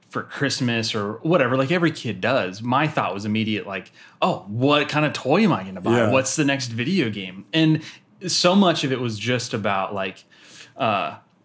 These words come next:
Speaker 1: you know, enjoying the money here, spend it while you got it. Um, and it, it, and I, like you, I didn't know my parents' finances. You know, you're just a kid, you know,
Speaker 2: Yeah,
Speaker 1: having a good
Speaker 2: yeah.
Speaker 1: time.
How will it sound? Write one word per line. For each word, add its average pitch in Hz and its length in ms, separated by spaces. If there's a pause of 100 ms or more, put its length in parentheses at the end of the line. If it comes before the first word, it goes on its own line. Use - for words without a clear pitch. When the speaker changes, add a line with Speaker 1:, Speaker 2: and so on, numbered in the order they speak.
(140)
Speaker 1:
you 156 80
know, 104 160
enjoying 156 500
the 147 60
money 139 240
here, 123 560
spend 151 560
it 147 100
while 131 140
you 120 120
got 104 280
it. 101 160 (360)
Um, 98 360
and 135 100
it, - 140 (240)
it, 160 180 (960)
and 160 80
I, 202 100
like 127 420
you, 127 160
I 107 120
didn't 110 200
know 104 220
my 95 180 (120)
parents' 113 520
finances. 98 880
You 113 60
know, 110 80
you're 131 160
just 160 180
a 104 60
kid, 107 320 (280)
you 113 100
know, 113 80
Speaker 2:
Yeah, 110 80
Speaker 1:
having 151 180
a 127 40
good 117 260
Speaker 2:
yeah. 104 40
Speaker 1:
time. 107 400